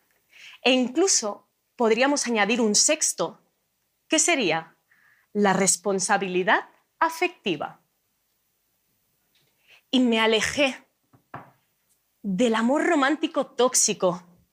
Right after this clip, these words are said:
de las medias naranjas, de positivizar los celos y las posesiones, de fusionarme con otra persona o de depender emocionalmente de esa persona. Y busqué el equilibrio,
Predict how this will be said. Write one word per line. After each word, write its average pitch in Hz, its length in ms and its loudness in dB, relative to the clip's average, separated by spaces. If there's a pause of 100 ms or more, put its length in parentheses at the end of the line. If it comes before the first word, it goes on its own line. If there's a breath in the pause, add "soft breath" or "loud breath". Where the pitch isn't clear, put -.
(180)
de 214 120 2
las 214 180 -2
medias 269 400 0
naranjas, 233 960 0 (680)
de 240 140 2
positivizar 262 720 0
los 320 160 0
celos 285 560 0
y 233 40 -4
las 208 160 0
posesiones, 233 840 0 (500)
de 233 120 0
fusionarme 240 960 0
con 208 160 2
otra 226 200 0
persona 208 640 0 (280 loud breath)
o 262 100 2
de 220 140 2
depender 226 560 2
emocionalmente 214 720 0
de 208 80 -2
esa 196 180 -4
persona. 196 600 -2 (1300)
Y 240 80 0
busqué 233 320 -2
el 311 80 -4
equilibrio, 240 680 -4